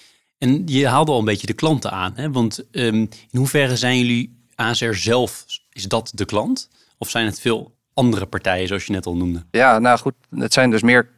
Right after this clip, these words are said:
Speaker 2: meer, eh, klanten. We zijn gestart, ik ben zelf gestart in tweeduizend zeven. Dus dat is alweer, eh, ruim zestien jaar geleden. Eh, toen werkten we alleen voor A Z R. Dat was eigenlijk, eh, de eigenaar.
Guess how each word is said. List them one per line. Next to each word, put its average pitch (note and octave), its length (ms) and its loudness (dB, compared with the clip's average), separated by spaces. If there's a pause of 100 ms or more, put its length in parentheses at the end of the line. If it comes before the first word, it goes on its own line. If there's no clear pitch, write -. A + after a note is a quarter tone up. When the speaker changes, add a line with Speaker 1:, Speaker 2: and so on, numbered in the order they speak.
(120)
Speaker 2:
meer, A2+ 400 2
eh, G#2 160 4
klanten. C#3 320 2
We C3 80 2
zijn A2+ 220 0
gestart, - 440 0
ik - 80 -18
ben F#2+ 180 -2
zelf A#2 200 2
gestart - 340 -2
in G2+ 60 -2
tweeduizend G2 480 -2
zeven. C3 440 2 (420)
Dus - 100 -12
dat - 120 -6
is F#2 80 -8
alweer, F2+ 300 -6
eh, F2+ 200 -6
ruim F#2 220 -4
zestien G2+ 300 -2
jaar F#2+ 200 2
geleden. A#2+ 460 0 (560)
Eh, F#2 120 -6
toen A#2+ 220 0
werkten A#2 280 4
we G#2 60 2
alleen A#2 280 4
voor G#2 280 0
A G#2+ 160 4
Z G2 60 0
R. C#3 220 0
Dat A2 180 -6
was - 140 -10
eigenlijk, F#2+ 360 -8
eh, F#2+ 200 -6
de E2 100 -2
eigenaar. A2+ 560 -2